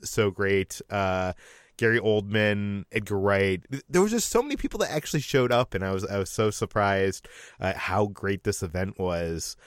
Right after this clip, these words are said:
And, uh, I was present, presenting, uh,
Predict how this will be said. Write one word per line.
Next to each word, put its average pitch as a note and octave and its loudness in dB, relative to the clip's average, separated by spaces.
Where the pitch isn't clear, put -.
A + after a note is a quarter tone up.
And, G2 0
uh, F#2+ 2
I A#2 4
was B2 2
present, G#2 -2
presenting, G#2 0
uh, F#2+ 2